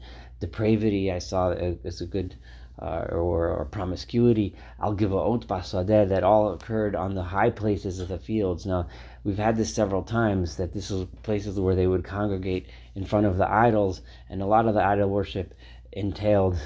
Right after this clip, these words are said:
prostitution and promiscuity and all kinds of "Ra'isi shikutzayach," I have seen all of the disgusting things that you do.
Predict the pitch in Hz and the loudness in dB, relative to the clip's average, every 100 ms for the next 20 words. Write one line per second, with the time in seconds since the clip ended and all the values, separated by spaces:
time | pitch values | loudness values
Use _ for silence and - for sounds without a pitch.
0 | - 107 - - 90 123 117 113 101 95 | -6 -8 -6 -8 -6 -4 -2 -2 -2 0
1 | 90 80 78 - - - - 95 90 - | -2 -4 -6 -12 -20 -12 -6 -4 -4 -4
2 | 127 123 110 101 92 85 98 85 101 98 | 2 2 4 2 0 0 -2 -2 -4 -2
3 | 95 87 - - - - 90 117 120 120 | -2 -4 -6 -18 -20 -6 -2 2 2 0
4 | 101 101 92 92 110 107 - 92 87 - | -2 -4 -6 -4 2 2 0 -4 -6 -4
5 | 113 113 101 92 90 92 90 - 101 - | -2 0 0 0 -2 -4 -6 -4 -6 -4
6 | 98 92 98 92 92 92 92 101 95 | -6 -4 -4 -4 -6 -6 -4 -4 -4